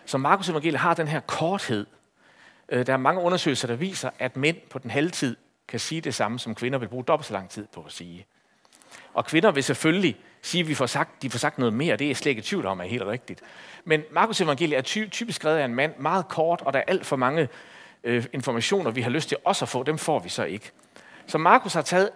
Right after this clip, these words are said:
alt de her principper om Guds riget, og så har han sat dem i et kapitel, i kapitel fire. Der får vi simpelthen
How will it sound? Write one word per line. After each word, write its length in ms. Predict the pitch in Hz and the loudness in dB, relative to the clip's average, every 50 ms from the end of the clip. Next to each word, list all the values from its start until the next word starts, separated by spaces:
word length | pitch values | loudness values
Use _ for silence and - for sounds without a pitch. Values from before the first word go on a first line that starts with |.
| - - | -2 2
alt 460 | - 220 226 220 220 - - - - _ - - - _ _ _ - | 4 6 6 6 4 -2 -10 -14 -14 _ -20 -20 -20 _ _ _ -4
de 100 | 208 202 | 0 2
her 160 | 180 196 170 | 4 4 2
principper 920 | 139 - 165 160 165 131 - - - - - 208 220 - 160 139 - - - | 2 -2 -4 -4 -2 -2 -2 0 0 0 0 -2 -2 -2 -2 -4 -2 0 -2
om 140 | 147 143 | -2 -2
Guds 380 | 135 - 160 175 196 180 - - | -2 -2 -2 -2 -2 -2 -2 0
riget, 380 | 123 120 123 127 127 117 - - _ _ _ _ _ - - - - _ | 0 0 2 0 0 -2 -4 -10 _ _ _ _ _ -20 -20 -20 -10 _
og 100 | - 131 | -4 0
så 120 | - 185 | 2 4
har 60 | 180 | 4
han 180 | 156 156 151 135 | 4 2 0 0
sat 280 | - - 170 160 - | 0 0 0 0 0
dem 100 | - 139 | -4 -6
i 100 | 143 143 - - | -6 -6 -2 -2
et 160 | 190 - - | -2 -2 -2
kapitel, 460 | - 123 110 - - 143 - 117 104 - - | -6 -8 -6 -2 -2 -2 -2 -2 -8 -6 -6
i 40 | 127 | -6
kapitel 360 | 113 - - - 127 110 104 | -6 -6 -4 -4 -4 -4 -4
fire. 400 | - - - 117 127 147 147 127 - - - - - - - | -4 -4 -4 -2 0 0 0 0 -2 -6 -16 -20 -20 -6 -4
Der 60 | 151 | -4
får 300 | 147 - - 180 170 143 | -4 0 2 2 2 2
vi 200 | 107 113 110 101 - - | 0 -2 -6 -10 -12 -14
simpelthen 520 | - - - 156 135 - 107 101 135 131 | -10 -4 -2 -2 -2 -2 -2 -2 -2 -2